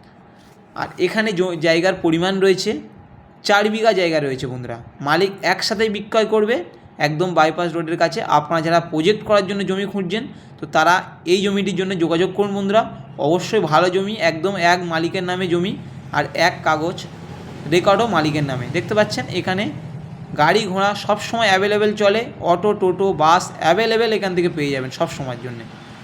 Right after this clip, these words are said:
তো আমি একটু নিচে গিয়ে আপনাদেরকে দেখিয়ে আনি। আর আমি একটা কথা বলে রাখি, কিছু বন্ধুরা অসাধু ব্যবসায়ী আছে যারা সোনারপুর, কালিকাপুর অথবা চাম্পাহাটিতে ব্যবসা করছে।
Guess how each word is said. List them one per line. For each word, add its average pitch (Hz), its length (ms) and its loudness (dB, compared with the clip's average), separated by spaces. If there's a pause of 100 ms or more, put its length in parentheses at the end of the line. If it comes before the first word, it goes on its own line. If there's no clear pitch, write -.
(540)
তো 170 60 4
আমি 196 180 4
একটু 208 220 0
নিচে 202 320 2
গিয়ে 214 180 2
আপনাদেরকে 202 380 0
দেখিয়ে 190 300 0
আনি। 202 140 -2 (400)
আর 147 160 2 (100)
আমি 202 220 0
একটা 214 220 0
কথা 214 180 4
বলে 196 180 0
রাখি, 196 300 -2 (640)
কিছু 208 280 -2
বন্ধুরা 233 500 2 (680)
অসাধু 190 400 4
ব্যবসায়ী 175 360 4
আছে 196 360 2 (160)
যারা 156 420 6 (240)
সোনারপুর, 196 600 -2 (960)
কালিকাপুর 196 640 2 (540)
অথবা 214 320 4
চাম্পাহাটিতে 196 760 2
ব্যবসা 175 280 -2
করছে। 170 380 -2